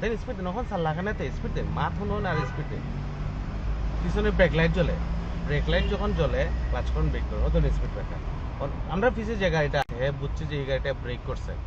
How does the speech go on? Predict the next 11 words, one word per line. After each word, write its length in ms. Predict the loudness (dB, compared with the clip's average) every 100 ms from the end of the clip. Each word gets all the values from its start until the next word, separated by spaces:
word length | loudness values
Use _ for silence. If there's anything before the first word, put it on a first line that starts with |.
| -4 -4 -4
মানে 140 | -4
হে 80 | -2
বেচারাও 520 | -2 0 0 0 -2 -4
চালাইতে 340 | -2 -2 -4 -4
তেমন 180 | -2 -2
একটা 180 | -2 -2
প্রবলেম 260 | -2 -2 -4 -4
নাই, 100 | -4 -2
আগে 120 | -2 -2
থেকেই 160 | -2 0
জানে 160 | 0